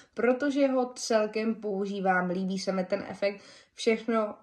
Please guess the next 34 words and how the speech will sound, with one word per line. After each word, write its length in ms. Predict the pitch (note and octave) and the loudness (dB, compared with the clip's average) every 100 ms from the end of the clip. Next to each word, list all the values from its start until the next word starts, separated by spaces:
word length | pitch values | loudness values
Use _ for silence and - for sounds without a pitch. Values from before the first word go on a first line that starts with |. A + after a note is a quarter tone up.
| _ - | _ -8
uvidíte 580 | G3 G3+ F#3 G3+ G#3 | -2 -2 -2 -2 -2
a 260 | G3 G3+ G3 | 0 0 0
nález, 360 | G3+ G3+ G3+ G3 | 2 2 2 -2
který 340 | - G#3 G#3 | -8 -6 -6
stojí 300 | - G#3+ F#3+ | -4 -4 -2
devadesát 560 | G3 F#3+ G3 G3+ G3 F#3+ | 0 2 0 0 0 0
korun, 280 | G3+ G3 | -4 -2
dělá 340 | G3 G3 F#3 F3+ | 0 4 4 4
moc 440 | F#3+ A3 B3+ - | 2 2 0 -2
hezkou 360 | A#3 - B3 A#3+ | -6 0 0 0
službu 420 | A#3+ A3 A3 A#3 - - - - | 0 -2 0 -2 -4 -18 -20 -6
a 60 | G#3+ | -4
hlavně 280 | G#3+ G3+ | -2 -2
má 200 | G3 F3+ | 0 0
nádhernou 640 | F3+ F3 D#3+ D#3+ E3 F3 E3+ | 0 -2 -4 -4 -4 -4 -4
barvu. 360 | E3 D#3+ - - _ _ _ _ | -4 -6 -10 -20 _ _ _ _
Jinak 380 | G#3+ C4 D4+ D4+ | 4 6 6 6
tomu 280 | D4 C#4+ C#4 | 8 12 12
není 540 | C4 B3 A#3 A3 G#3 | 12 10 8 4 2
ani 420 | - G#3+ G#3+ G#3+ A3+ | -2 0 0 -2 0
u 340 | A3+ A3 G#3+ | 2 2 0
jeho 260 | A3 A3 A3 | 0 0 -2
ségry, 600 | - G3 F#3 F#3 F#3 F#3+ | 2 4 4 2 -2 -2
která 300 | - G3+ G3 | -2 0 2
je 140 | G3 | 2
růžová 500 | G3 G#3 G3+ G#3 G#3+ | 0 -2 -2 0 2
a 140 | G#3 | 2
má 320 | G#3+ G#3+ A3 A3 | 2 2 0 0
v 100 | - | -2
sobě 400 | A3 G3 G3+ G3 - - _ | -2 0 -2 -2 -10 -20 _
takové 500 | G3+ G3+ G#3+ G#3 G#3+ | -8 -4 -2 2 2
jemné 840 | G#3 F#3+ G#3+ A3 G#3+ G3+ G3 F#3 | 2 0 0 2 2 2 2 0
zlatý 540 | F#3+ G3+ G#3 G#3 G3+ G3 | -2 -2 -2 0 -2 -2
šimr. 580 | - - C4 C#4 C4 | -6 -4 2 4 4